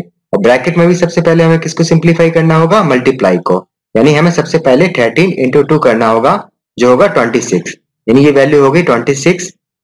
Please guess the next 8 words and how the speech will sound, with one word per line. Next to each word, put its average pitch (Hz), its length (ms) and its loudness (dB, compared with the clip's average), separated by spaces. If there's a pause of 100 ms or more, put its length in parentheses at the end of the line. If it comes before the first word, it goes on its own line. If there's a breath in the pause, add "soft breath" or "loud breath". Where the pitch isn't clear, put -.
माइनस 117 300 -2
ट्वेंटी 160 260 0
सिक्स 170 360 -4 (1700)
divide 127 300 2
by 101 160 0 (960)
two 165 160 4 (560)
plus 117 300 0
one। 147 240 0